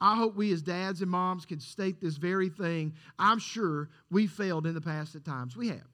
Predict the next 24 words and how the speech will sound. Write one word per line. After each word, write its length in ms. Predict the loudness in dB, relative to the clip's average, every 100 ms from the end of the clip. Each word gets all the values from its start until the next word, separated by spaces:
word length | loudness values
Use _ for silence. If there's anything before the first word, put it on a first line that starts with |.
| -8
We 80 |
all 180 | -6 -6
have. 280 | -8 -10 -12 -18 _ _ _ _ _ _ -2
But 160 | -2 0
today's 420 | -2 2 2 2
a 60 |
new 180 | 0 0
day 200 | 0 0
and 100 | 0
we 80 | 0
can 100 | -2
start 340 | -4 0 0
again. 460 | 0 0 0 0 -4 -18 _ _ _ _ _ _
"I 140 | -2 -2
have 120 | -4
taught 380 | -2 -2 -2 -2
you, 380 | 0 0 -2 -6 -14
I 140 | -2 0
have 180 | 0 -2
led 420 | -2 0 0 -2
you." 200 | -8 -8 -12 _ 0
Prayerfully, 440 | 4 4 2 0
our 160 | 2 0
children 420 | 0 2 2